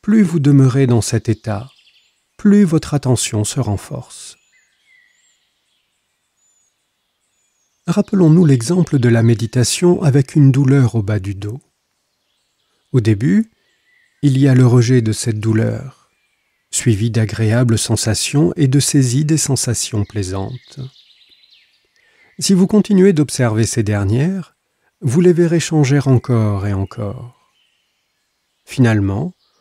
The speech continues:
en voyant l'impermanence, vous abandonnerez vos réactions de saisie et de rejet.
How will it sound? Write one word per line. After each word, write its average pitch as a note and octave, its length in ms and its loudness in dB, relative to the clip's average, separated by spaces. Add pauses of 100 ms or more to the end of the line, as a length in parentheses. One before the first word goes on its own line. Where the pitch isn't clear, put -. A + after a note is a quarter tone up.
(260)
en C3 140 2
voyant D3+ 320 2
l'impermanence, A#2 1000 0 (460)
vous D#3 300 2
abandonnerez C#3+ 640 2
vos C3+ 160 0
réactions A#2+ 580 0
de A2 100 0
saisie G2+ 560 -2
et D#3+ 120 0
de A#2+ 120 0
rejet. F#2 440 -6